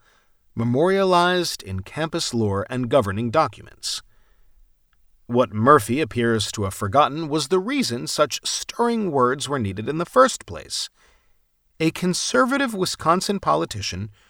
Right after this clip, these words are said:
pressured the university to punish a professor for his progressive views.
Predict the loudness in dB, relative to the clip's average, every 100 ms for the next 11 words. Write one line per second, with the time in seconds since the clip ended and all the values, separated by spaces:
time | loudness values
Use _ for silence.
0 | _ _ 4 4 4 0 0 0 0 0
1 | 0 0 -2 -4 -6 -6 -4 -4 -4 -8
2 | -8 -4 -2 -2 -4 -10 _ 0 2 0
3 | 0 -2 0 -2 -4 -4 -4 -6 -6 -8